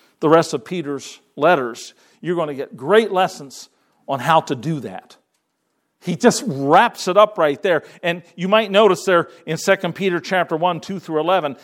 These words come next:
uh, that is a great summary. Add to your faith virtue and knowledge and, and, and so forth. We're to be busy caring for our souls. You know, you can tell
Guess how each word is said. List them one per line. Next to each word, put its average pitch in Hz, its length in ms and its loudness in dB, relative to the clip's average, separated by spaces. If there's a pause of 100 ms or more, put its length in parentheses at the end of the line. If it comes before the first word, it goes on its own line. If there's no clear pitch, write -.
(160)
uh, 143 320 4 (260)
that 175 460 -4
is 147 120 -8
a 143 40 -14
great 156 260 -4
summary. 151 460 -8 (840)
Add 143 240 -2
to 143 40 -16
your 147 100 -8
faith 143 280 -10
virtue 143 520 -12
and 120 140 -12
knowledge 143 480 -8
and, 110 200 -18
and, 110 440 -16
and 113 300 -20
so 120 220 -14
forth. 123 420 -10 (1700)
We're 180 220 4
to 330 40 0
be 285 120 2
busy 117 480 -6 (960)
caring 151 300 2
for 175 180 2
our 220 120 6
souls. - 580 -6 (1080)
You 143 60 -2
know, 175 380 0
you 175 160 0
can 147 140 -4
tell 165 580 4